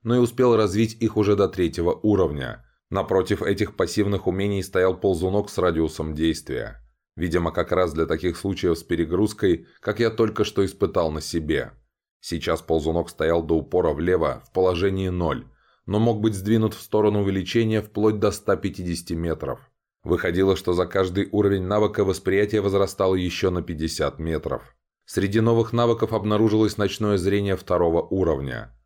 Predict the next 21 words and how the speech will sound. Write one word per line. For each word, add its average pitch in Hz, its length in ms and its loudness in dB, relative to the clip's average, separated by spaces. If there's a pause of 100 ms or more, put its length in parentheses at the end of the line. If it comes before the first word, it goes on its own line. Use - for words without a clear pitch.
(140)
Вот 78 340 -2
тебе 80 260 0
на... 76 340 -4 (220)
Когда 85 300 0
я 71 100 2
всё 82 200 0
это 78 140 -2
получил? 78 720 -4 (300)
Не 95 140 -2
слабо 90 340 0
я 90 60 2
так 87 200 -2
сконцентрировался 90 960 0
на 85 140 -2
бое, 85 460 2 (180)
раз 101 260 -2
совсем 107 420 0
не 107 80 2
услышал 104 420 2
сообщений 90 560 -4
системы. 78 720 -4